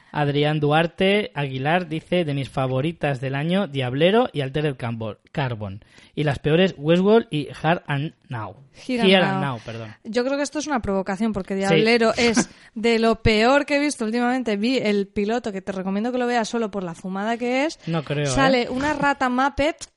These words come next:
Speaker 2: como
Speaker 1: <laughs> Sí.
Speaker 2: poseída, y eso, hay que verlo. Y
Speaker 1: Joder.
Speaker 2: Westworld, mm, en fin, me parece que nos estás insultando. Y Here and Now, la verdad que no la terminé, pero me estaba gustando, aunque sí que es verdad que ahí Alan Ball se puso un poquito pretencioso,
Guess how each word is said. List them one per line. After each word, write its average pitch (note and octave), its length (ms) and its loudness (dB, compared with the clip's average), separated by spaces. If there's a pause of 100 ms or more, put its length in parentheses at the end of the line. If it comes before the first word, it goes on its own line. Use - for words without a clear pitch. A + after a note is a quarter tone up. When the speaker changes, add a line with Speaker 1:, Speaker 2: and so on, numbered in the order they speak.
(120)
Speaker 2:
como A#3 220 0
Speaker 1:
<laughs> - 20 -2
Sí. - 60 -4
Speaker 2:
poseída, B3 720 2
y A3 160 -2
eso, G#3+ 280 -2
hay G3+ 120 -2
que A#3 140 -2
verlo. C4+ 480 0 (640)
Y G3+ 460 2
Speaker 1:
Joder. G3 160 0
Speaker 2:
Westworld, A3 640 4
mm, F3+ 540 -6 (120)
en E3 160 -6
fin, G3+ 380 -2
me F3+ 100 -2
parece F#3+ 400 -6
que F#3+ 180 -4
nos F#3 180 -4
estás F#3 280 -4
insultando. B3+ 560 -2
Y C#4 80 -2
Here C4+ 180 -4
and C#4+ 100 -8
Now, D4 160 -4
la A#3 120 -4
verdad C4+ 220 -6
que E4 60 -10
no D4 100 -6
la E4 140 -6
terminé, D4+ 400 -8
pero D#4+ 160 -10
me A#3 80 -4
estaba A#3+ 240 -4
gustando, C4+ 400 -6 (280)
aunque A3 220 -8
sí A3+ 140 -8
que A#3 80 -6
es A3+ 60 -8
verdad G#3+ 260 -8
que G#3 80 -8
ahí G#3 180 -4
Alan G#3 240 -4
Ball G#3 100 -4
se G#3 80 -8
puso G3 200 -8
un G3 80 -4
poquito G3 260 -8
pretencioso, G3+ 720 -6